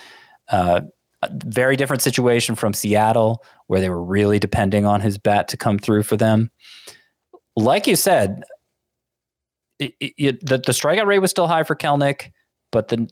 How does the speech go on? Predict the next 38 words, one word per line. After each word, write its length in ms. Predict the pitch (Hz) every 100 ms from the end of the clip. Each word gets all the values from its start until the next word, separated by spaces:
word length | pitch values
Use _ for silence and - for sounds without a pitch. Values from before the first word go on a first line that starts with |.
| -
the 100 | 107
production 520 | - 107 110 - 170
was 140 | 180 160
better, 440 | 151 139 135 131
and 240 | - 123
specifically, 760 | - - 127 220 220 - 156 139
he 100 | 135
improved 560 | 127 117 135 131 123 123
in 160 | 110
two 240 | - 135 143
key 300 | - 123 101
areas 760 | 107 101 95 87 82 - - _ - - _ _
that 160 | - 107
are 40 |
worth 220 | 101 104 -
mentioning 460 | 107 - 95 87
here. 340 | 104 85 76 - _ _ _ _ _
He 160 | - 120
was 160 | 120
no 160 | 117 131
longer 720 | 147 147 135 131 123 120 120 _ _ _ _
just 220 | - -
an 80 | 110
automatic 480 | 104 107 107 104 104
out 100 | 101
against 300 | 98 90 -
sliders 420 | 117 123 135 127
and 100 | 107
no 140 | 98 104
longer 260 | 104 101
just 200 | 101 92
an 80 | 98
automatic 420 | 95 92 90 90
out 240 | 92 90 123
against 340 | - 92 -
left-handers. 760 | 101 90 85 76 76 - - _ - - - _ _ _ -
And, 440 | 95 90 87 85
um, 380 | 90 90 82